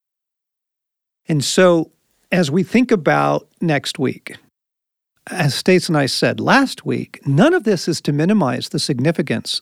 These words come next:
of this election. We, we think this election is immensely important. We think it's very serious.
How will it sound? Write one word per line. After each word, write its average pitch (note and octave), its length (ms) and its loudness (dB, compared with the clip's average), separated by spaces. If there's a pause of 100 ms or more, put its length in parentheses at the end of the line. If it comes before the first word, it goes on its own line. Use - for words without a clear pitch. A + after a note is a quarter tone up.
of A#2+ 120 -2
this C3+ 220 -2
election. A#2+ 640 -4
We, D3 240 0 (120)
we C3 140 0
think C#3+ 300 -2
this - 180 -2
election C3 460 0
is A#2+ 320 -2
immensely B2+ 720 0
important. B2+ 680 0
We B2 100 0
think B2+ 260 -2
it's - 180 -6 (800)
very C3 240 2
serious. - 720 0